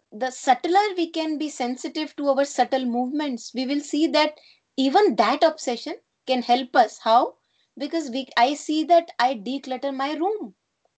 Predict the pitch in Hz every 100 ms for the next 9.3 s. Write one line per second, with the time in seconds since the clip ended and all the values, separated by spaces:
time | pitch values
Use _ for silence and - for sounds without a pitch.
0 | _ 269 277 294 302 302 359 247 247 247
1 | 233 233 233 226 226 294 247 196 - _
2 | _ _ _ _ _ _ _ _ _ _
3 | _ _ _ _ _ _ _ - 247 285
4 | 285 294 - 330 330 285 226 277 - -
5 | 226 254 285 285 269 285 277 269 285 349
6 | 330 320 247 190 _ _ _ - 254 247
7 | 202 247 285 311 285 294 262 220 233 240
8 | 294 285 311 262 247 349 - 359 339 294
9 | 247 190